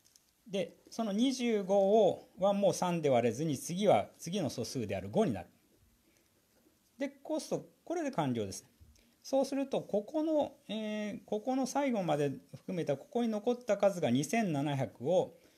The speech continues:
素数の積に分解した答えになるんですね。二千七百イコール二の二乗かける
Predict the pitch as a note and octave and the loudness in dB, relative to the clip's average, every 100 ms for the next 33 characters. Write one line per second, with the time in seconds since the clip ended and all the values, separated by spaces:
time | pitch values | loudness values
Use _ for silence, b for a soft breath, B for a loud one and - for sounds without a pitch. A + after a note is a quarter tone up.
0 | b _ - E3 D#3+ - A3+ D3 A#2+ F3+ | b _ -2 -2 -2 -2 0 0 0 -4
1 | C#3+ A2+ G#2 D#3 D#3 D#3 D3+ C#3+ C3 C#3+ | -2 -2 -2 -2 -2 0 0 0 -2 0
2 | D#3+ A2+ F2 - C3+ C3 - E3 B2+ A2+ | 0 0 -6 -8 -6 -4 -4 -2 -2 -4
3 | A2 G#2 G2 F#2+ - G#2 A#2+ E3+ - - | -6 -6 -10 -10 -8 -6 -4 -6 -8 -20
4 | - b b b b b b b D3 F3 | -20 b b b b b b b -8 -4
5 | D#3 A2+ G2 G2 F#2+ A2 A2 G#2+ - F#2 | -4 -4 -4 -6 -4 0 0 -2 -10 -14
6 | - C3 A2 C3+ B2+ | -10 -8 -4 -2 -4